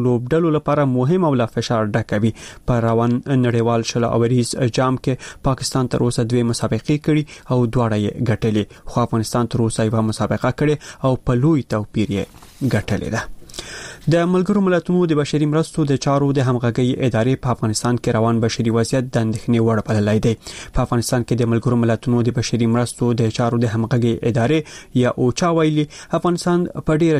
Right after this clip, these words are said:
چټکۍ سره د نړۍ په یوه لوی بحران ځپلي هیواد د بل-، د بدلیدو په حال کې دی. د یاد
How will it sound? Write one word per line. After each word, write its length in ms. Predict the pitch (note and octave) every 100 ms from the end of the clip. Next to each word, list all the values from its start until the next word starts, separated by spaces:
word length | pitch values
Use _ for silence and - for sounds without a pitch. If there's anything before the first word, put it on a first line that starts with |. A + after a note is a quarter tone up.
| -
چټکۍ 340 | A#2 A#2 C#3 -
سره 160 | B2+ B2+
د 200 | A#2+ A#2
نړۍ 220 | A2+ B2+ B2 -
په 120 | A#2+ A#2+
یوه 180 | A#2
لوی 220 | A2+ A#2+ A#2+ C3 A#2
بحران 340 | G#2 A2+ A2+
ځپلي 300 | A#2 D#3 C#3+ A2+
هیواد 280 | A2+ A2+ G#2+
د 100 | A2+
بل-، 220 | A#2+ A2+ - C3 B2+
د 20 | A#2
بدلیدو 400 | A#2+ A2+ A#2 A2+ -
په 60 | G#2
حال 220 | G#2+ G#2
کې 60 | A#2
دی. 140 | B2 A2+ - - - - -
د 60 | C#3
یاد 220 | B2+